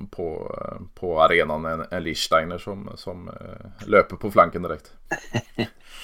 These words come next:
Speaker 2: Nej. Eh, nej, det är ändå lite, alltså, vi behöver en liten kvalitetshöjning. Kostic är ju perfekt att ha som en truppmedlem.
Speaker 1: Mm.
Speaker 2: Men,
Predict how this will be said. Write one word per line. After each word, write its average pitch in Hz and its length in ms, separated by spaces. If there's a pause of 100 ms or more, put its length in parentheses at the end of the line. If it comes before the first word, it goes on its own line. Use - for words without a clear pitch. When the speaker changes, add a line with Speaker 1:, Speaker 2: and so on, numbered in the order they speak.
(380)
Speaker 2:
Nej. 117 560 (840)
Eh, 104 380 (100)
nej, 170 240
det 160 160
är 175 60
ändå 160 140
lite, 117 400
alltså, 113 220
vi 117 140
behöver 120 300
en 113 180
liten 113 560
kvalitetshöjning. 95 880
Kostic 120 500
är - 40
ju 95 60
perfekt - 640
att 92 100
ha 80 120
som 85 160
en 85 60
truppmedlem. 98 720 (180)
Speaker 1:
Mm. 95 260
Speaker 2:
Men, 92 420